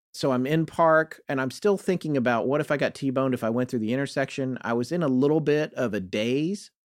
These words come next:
and there was no one behind me. If somebody had been behind me, I might not have taken these steps because I'm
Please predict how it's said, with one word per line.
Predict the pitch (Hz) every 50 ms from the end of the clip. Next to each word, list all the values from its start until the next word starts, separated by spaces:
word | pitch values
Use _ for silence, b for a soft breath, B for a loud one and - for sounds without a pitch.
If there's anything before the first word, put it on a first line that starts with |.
| _
and | 135 135 131
there | 139 135
was | 135 135 -
no | 160 170
one | 180 190 175
behind | 160 151 147 139 127 113
me. | 107
If | 107 -
somebody | - 190 196 202 208
had | 190
been | 185 170
behind | 147 131 - 127 131 156 175
me, | 190 185 -
I | 127 143
might | 147 160 190 208
not | 190 185 180
have | 156 - -
taken | - 185 185 - 139
these | 120 101 -
steps | - 110 92 - -
because | 113 107 - 113 107
I'm | 113 107 107 104